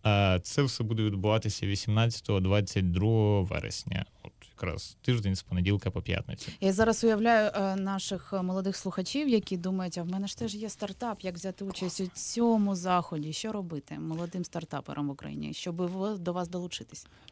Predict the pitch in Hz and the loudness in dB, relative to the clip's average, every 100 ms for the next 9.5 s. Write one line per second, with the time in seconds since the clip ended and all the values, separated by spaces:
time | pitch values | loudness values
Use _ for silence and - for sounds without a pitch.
0 | - 104 92 95 110 - 92 113 - 135 | 0 4 6 6 4 6 4 4 4 4
1 | 127 117 - 110 107 101 - - 117 104 | 4 2 4 4 4 2 -2 0 2 2
2 | 90 120 117 - 107 90 - _ _ _ | 4 4 4 4 2 2 -6 _ _ _
3 | _ - - - 110 104 98 - 104 113 | _ -14 -8 0 4 6 4 4 6 6
4 | 113 - 101 - 104 92 - _ _ - | 6 2 0 2 2 0 -6 _ _ -4
5 | - - - - 110 107 101 - - - | -2 -2 -8 -4 0 2 0 -2 -8 -2
6 | 104 - 95 117 151 208 - - - - | -2 -2 -2 4 4 4 -2 -4 -6 -16
7 | - - 107 101 95 90 104 117 135 127 | -18 0 4 6 6 4 2 4 6 8
8 | 110 107 - 95 95 92 87 - 98 101 | 6 6 4 4 4 4 2 2 4 6
9 | 107 104 101 98 82 | 6 6 4 2 0